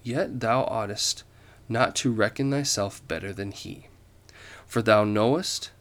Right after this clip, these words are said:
not how long thou shalt keep thine integrity.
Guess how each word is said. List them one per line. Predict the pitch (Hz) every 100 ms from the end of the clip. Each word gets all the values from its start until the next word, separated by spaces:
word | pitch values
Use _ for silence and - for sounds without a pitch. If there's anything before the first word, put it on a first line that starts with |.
| -
not | 110 117 151
how | - 120 139
long | 147 120 104 101
thou | 98 104 110
shalt | - 107 -
keep | - 120 120
thine | - 107 110
integrity. | 113 107 87 87 - -